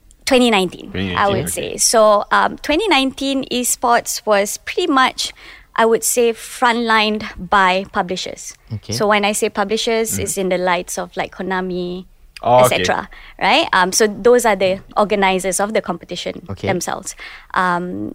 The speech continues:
Speaker 1: and came twenty nineteen, twenty eighteen, twenty nineteen, like that, um, there's a federation that was formed, um, to represent, uh, Asian esports.
Speaker 2: Okay.
Speaker 1: So they call themselves,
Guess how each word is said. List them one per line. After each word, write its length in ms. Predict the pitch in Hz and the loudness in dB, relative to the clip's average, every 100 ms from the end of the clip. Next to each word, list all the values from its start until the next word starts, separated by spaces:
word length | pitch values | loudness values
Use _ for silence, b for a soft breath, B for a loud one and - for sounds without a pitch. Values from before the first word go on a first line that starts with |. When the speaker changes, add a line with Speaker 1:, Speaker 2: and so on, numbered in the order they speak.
| - | -2
Speaker 1:
and 180 | 202 | -2
came 200 | 196 262 | 0 -2
twenty 280 | 233 220 202 | 0 -2 -2
nineteen, 380 | 190 196 233 339 | -2 -4 -2 -4
twenty 260 | 370 240 220 | -2 -4 -2
eighteen, 200 | 220 233 220 | -4 -4 -6
twenty 180 | 202 | -6
nineteen, 380 | 196 190 185 196 | -4 -6 -8 -10
like 180 | 185 - | -10 -2
that, 220 | 262 349 B B B B | 0 0 B B B B
um, 500 | 190 185 175 - - - - | -2 0 0 -4 -14 -16 -12
there's 300 | 214 220 214 | 0 0 0
a 60 | |
federation 640 | - 262 247 190 185 - 180 - - | -2 0 0 -2 -4 -8 -10 -16 -6
that 140 | 180 | -4
was 140 | 165 - | -4 -4
formed, 260 | - - _ _ b b - | -6 -8 _ _ b b -6
um, 520 | 185 196 - - - - | -4 -4 -6 -12 -14 -6
to 140 | 214 | -2
represent, 720 | 190 202 - 185 202 190 202 _ b b b - | 0 -2 -2 -2 0 0 -4 _ b b b -6
uh, 220 | 185 170 - | -4 -4 -4
Asian 280 | 226 202 208 | 0 0 0
esports. 480 | 196 - - - - | -4 -6 -8 -8 -6
Speaker 2:
Okay. 240 | 120 - - - _ _ _ - - | -6 -8 -14 -20 _ _ _ -20 -4
Speaker 1:
So 140 | 233 | -2
they 100 | 214 | 0
call 220 | 208 220 | 0 -2
themselves, 480 | 196 185 190 185 180 | -2 -4 -4 -4 -4